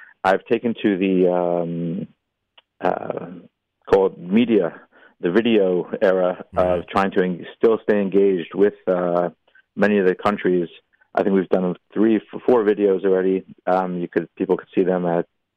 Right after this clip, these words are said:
Speaker 1: at U S Heritage C O M M, I believe, on Twitter, uh, where they could, people could follow what we're doing. But it's, you know, we were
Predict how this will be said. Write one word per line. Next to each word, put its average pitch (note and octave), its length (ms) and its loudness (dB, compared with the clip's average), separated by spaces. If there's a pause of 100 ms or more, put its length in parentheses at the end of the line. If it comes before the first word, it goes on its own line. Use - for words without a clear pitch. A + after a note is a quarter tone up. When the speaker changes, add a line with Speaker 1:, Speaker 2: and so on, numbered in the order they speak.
Speaker 1:
at F2 280 -2 (260)
U F#2 260 0
S F2+ 100 0 (140)
Heritage F2+ 400 0 (180)
C - 140 2
O F2+ 160 0
M F2 80 -2
M, G2 160 0
I G2 60 2
believe, F2+ 260 0
on F2+ 100 -2
Twitter, A#2 320 0 (540)
uh, G2 120 4
where F#2 200 0
they F2+ 60 2
could, - 140 -6 (140)
people F#2+ 220 -2
could A#2+ 160 -2
follow G2 220 2
what F#2+ 140 2
we're F#2+ 100 0
doing. G#2 460 0
But G2+ 180 2
it's, G2 260 0 (200)
you A#2 100 -2
know, F#2 100 0
we G#2+ 240 0
were G#2+ 420 2